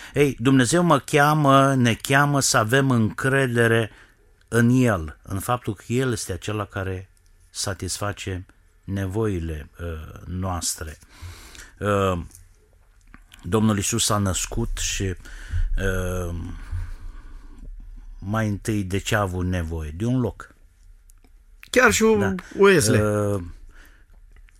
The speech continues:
Speaker 1: Crăciun înseamnă, de fapt, să-i faci loc Domnului Iisus în multitudinea de, de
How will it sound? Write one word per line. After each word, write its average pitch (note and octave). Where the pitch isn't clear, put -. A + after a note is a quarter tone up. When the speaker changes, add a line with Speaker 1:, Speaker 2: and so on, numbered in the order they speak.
Speaker 1:
Crăciun D#3
înseamnă, C#3
de A2+
fapt, -
să-i G#2+
faci -
loc -
Domnului G2+
Iisus A2
în B2+
multitudinea D#3
de, G#2
de G#2